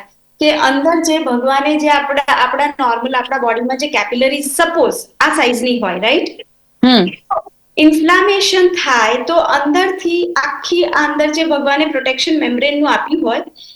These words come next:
Speaker 1: એ મેમ્બ્રેન,
Speaker 2: હમ.
Speaker 1: મેમ્બ્રેન આખું અંદર ઈચી થઈ જાય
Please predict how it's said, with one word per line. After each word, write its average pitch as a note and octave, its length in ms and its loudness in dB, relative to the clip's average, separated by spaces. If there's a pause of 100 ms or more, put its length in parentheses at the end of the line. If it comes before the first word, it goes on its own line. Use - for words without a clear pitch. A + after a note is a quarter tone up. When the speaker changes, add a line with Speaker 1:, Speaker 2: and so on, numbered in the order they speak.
(100)
Speaker 1:
એ - 60 0
મેમ્બ્રેન, D#4+ 460 2
Speaker 2:
હમ. A#3+ 60 6
Speaker 1:
મેમ્બ્રેન D#4 640 -2
આખું - 680 0
અંદર D#4+ 380 0
ઈચી D#4+ 340 2
થઈ D#4+ 180 0
જાય E4 340 -2